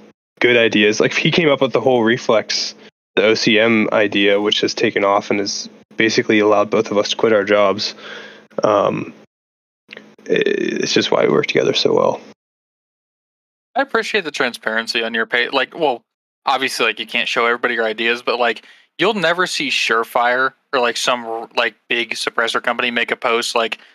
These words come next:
Speaker 2: Yeah, we thought it'd be funny if we turned half the baffles backwards and so we built a can like that, and it actually works pretty well. Like, it's, it's, it's just
Speaker 1: <laughs>
Speaker 2: hilarious, some of the, some of the things you guys do that,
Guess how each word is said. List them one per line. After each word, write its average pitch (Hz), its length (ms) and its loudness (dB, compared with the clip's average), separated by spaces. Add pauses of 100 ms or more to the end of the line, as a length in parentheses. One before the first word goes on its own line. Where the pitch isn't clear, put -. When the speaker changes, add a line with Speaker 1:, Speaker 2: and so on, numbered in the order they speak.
(280)
Speaker 2:
Yeah, 170 180 2
we 151 120 0
thought 170 160 0
it'd 208 120 -2
be 139 100 -4
funny 185 320 0
if 156 140 -2
we 131 80 -2
turned 156 300 -2
half 143 240 0
the - 80 -8
baffles 131 380 -2
backwards 117 640 -2
and 110 260 -8 (500)
so 127 100 2
we 123 80 0
built 143 180 2
a 120 60 -2
can 147 300 0
like 113 200 -2
that, 120 200 2
and 120 100 -2
it 117 120 0
actually - 280 2
works 180 180 0
pretty 202 160 0
well. 214 340 0
Like, 143 200 -2
it's, - 180 -8 (600)
it's, - 280 -2
it's - 200 -2
just - 180 0
Speaker 1:
<laughs> 156 80 2
Speaker 2:
hilarious, 139 500 0
some 131 200 -4
of 131 120 2
the, - 60 -10
some 143 180 -2
of 139 60 0
the 127 80 0
things 135 320 -6
you 127 80 -6
guys 120 260 0
do 120 300 -2
that, 117 180 0